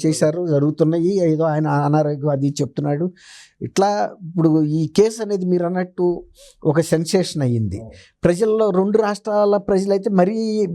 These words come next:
Speaker 1: తెలుగు ప్రజలు బాగా ఇంట్రెస్ట్గా చూస్తున్నారు. అసలు ఎట్టా దీనికి ముగింపు దొరుకుతుంది, దీని వెనకాల పాత్రధారులు, సూత్రధారులు ఎవరు,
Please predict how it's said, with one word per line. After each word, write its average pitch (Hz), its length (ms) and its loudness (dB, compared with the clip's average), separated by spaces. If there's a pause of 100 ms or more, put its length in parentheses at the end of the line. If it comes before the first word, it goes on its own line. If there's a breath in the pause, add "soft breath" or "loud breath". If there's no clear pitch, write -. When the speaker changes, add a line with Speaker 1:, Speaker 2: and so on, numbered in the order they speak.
(400)
Speaker 1:
తెలుగు 190 200 0
ప్రజలు 196 300 0
బాగా 175 500 0 (100)
ఇంట్రెస్ట్గా 202 560 0 (100)
చూస్తున్నారు. 170 460 -2 (480 loud breath)
అసలు 170 220 2
ఎట్టా 165 360 2
దీనికి 165 520 -2
ముగింపు 180 420 0
దొరుకుతుంది, 170 500 0
దీని 165 200 0
వెనకాల 170 280 -2
పాత్రధారులు, 160 720 0
సూత్రధారులు 156 680 2
ఎవరు, 143 420 0